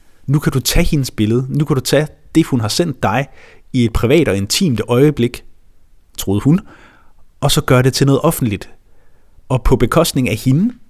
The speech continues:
så hævde dig selv op som en fandens karl og en, øh, scorekonge og det ene og det andet, på bekostning af hende. Og det bliver gjort til noget helt normalt, fordi, om altså, sådan er drenge, og boys will be boys, og alle de her dumme, øh, undskyldninger.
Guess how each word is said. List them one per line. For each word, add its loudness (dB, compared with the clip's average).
så -2
hævde 2
dig 0
selv -2
op 0
som -2
en -2
fandens -2
karl -2
og -6
en, -4
øh, -2
scorekonge -2
og -6
det -2
ene -2
og -4
det -2
andet, -2
på 0
bekostning 0
af -2
hende. -6
Og -2
det 2
bliver 0
gjort 0
til -6
noget -2
helt -2
normalt, 0
fordi, -8
om -6
altså, -6
sådan -4
er 0
drenge, 0
og -4
boys 0
will 2
be -4
boys, 0
og -6
alle -2
de -6
her -2
dumme, 4
øh, -2
undskyldninger. -4